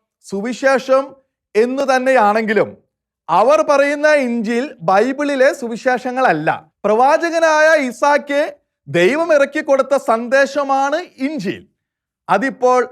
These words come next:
എവിടെയുമില്ല. പൗലോസിന്റെ സ്വാധീനത്തിൽ സുവിശേഷകർ അത് തിരുത്തി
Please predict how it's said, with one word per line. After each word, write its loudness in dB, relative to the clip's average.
എവിടെയുമില്ല. -4
പൗലോസിന്റെ 2
സ്വാധീനത്തിൽ 0
സുവിശേഷകർ -2
അത് 2
തിരുത്തി -4